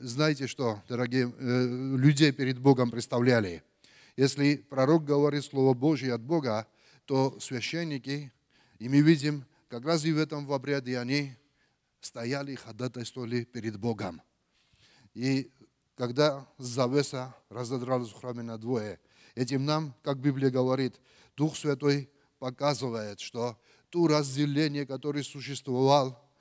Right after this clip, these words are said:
между человечеством и между Богом, это было разделение, грехи наши разделяли нас с Богом,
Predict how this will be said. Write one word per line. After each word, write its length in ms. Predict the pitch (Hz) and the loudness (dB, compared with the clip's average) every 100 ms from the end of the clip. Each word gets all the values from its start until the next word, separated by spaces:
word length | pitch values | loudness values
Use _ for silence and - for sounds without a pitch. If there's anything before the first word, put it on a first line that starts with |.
| _ - | _ -8
между 480 | 135 156 170 151 160 | 0 4 4 4 -2
человечеством 1040 | 160 151 156 156 143 131 147 143 151 139 _ _ - | 0 0 0 -2 -4 -4 2 4 4 -4 _ _ -12
и 120 | - 143 | 0 2
между 360 | 139 135 127 | 4 4 2
Богом, 640 | 131 117 139 131 120 90 82 _ _ _ _ - - | -2 4 4 4 -2 -4 -14 _ _ _ _ -18 -6
это 240 | 185 170 | -2 0
было 260 | 151 147 147 | 2 4 2
разделение, 640 | 117 139 139 135 117 107 | 0 0 2 0 -2 -6
грехи 360 | 120 147 160 | 0 0 2
наши 460 | 160 139 110 101 90 _ - - | 0 0 -4 -6 -10 _ -20 -10
разделяли 640 | 123 156 147 180 180 165 | -2 -2 0 0 2 0
нас 320 | 160 156 147 - | -2 -4 -6 -8
с 200 | 147 110 | -10 -10
Богом, 560 | 123 151 135 120 98 | 2 4 4 0 -4